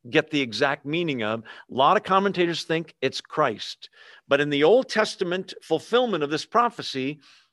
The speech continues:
Christ is just a distant figure Mes-, Jews believe is coming,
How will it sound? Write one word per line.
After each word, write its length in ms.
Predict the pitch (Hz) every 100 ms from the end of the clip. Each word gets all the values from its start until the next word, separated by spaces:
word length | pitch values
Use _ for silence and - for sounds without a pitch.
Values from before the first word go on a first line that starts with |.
| _ _ _ -
Christ 380 | 196 233 -
is 200 | - 135
just 240 | - 143 -
a 40 |
distant 520 | 107 175 180 - 180
figure 560 | - 180 160 135 139 139 _
Mes-, 260 | 120 135 - 131 107
Jews 320 | 151 185 135
believe 400 | 160 139 139 -
is 200 | 139 -
coming, 460 | - 220 139 98